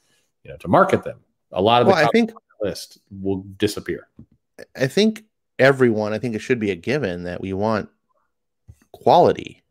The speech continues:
Speaker 2: Like,
Speaker 1: Yeah.
Speaker 2: yes, we want more comics, but the unspoken part behind that is we want them to be good. We don't want
Speaker 1: We
Speaker 2: just stuff
Speaker 1: want them to be
Speaker 2: barfed out and nonsense. Like
Speaker 1: I want it to be good. I, I want people to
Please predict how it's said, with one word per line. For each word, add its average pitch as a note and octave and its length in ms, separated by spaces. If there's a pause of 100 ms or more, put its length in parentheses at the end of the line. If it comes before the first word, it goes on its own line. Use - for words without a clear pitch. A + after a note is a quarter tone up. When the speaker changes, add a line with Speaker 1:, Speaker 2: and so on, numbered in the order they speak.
Speaker 2:
Like, A2+ 260
Speaker 1:
Yeah. E3 140
Speaker 2:
yes, - 140
we C3 80
want C3 180
more G#2+ 140
comics, D#3 580 (600)
but C3+ 100
the C#3 100
unspoken D#3 680
part B2 280
behind E3+ 400
that G#2 160
is G2 340 (120)
we C3 60
want D#3 180
them B2 120
to G2+ 60
be F#2+ 100
good. - 380 (680)
We C#3+ 100
don't F#3 120
want E3 180
Speaker 1:
We D3 40
Speaker 2:
just - 120
stuff C3 200
Speaker 1:
want A2+ 80
them - 80
to - 0
be B2 80
Speaker 2:
barfed A2+ 280
out G2 400
and F#2+ 180
nonsense. G2+ 720 (720)
Like G#2+ 120
Speaker 1:
I C#3 40
want A3 220
it A3 60
to A3 40
be E3 120
good. G#2 340
I, G#2 80
I G#2 180
want D#3+ 300
people D#3 200
to B2 120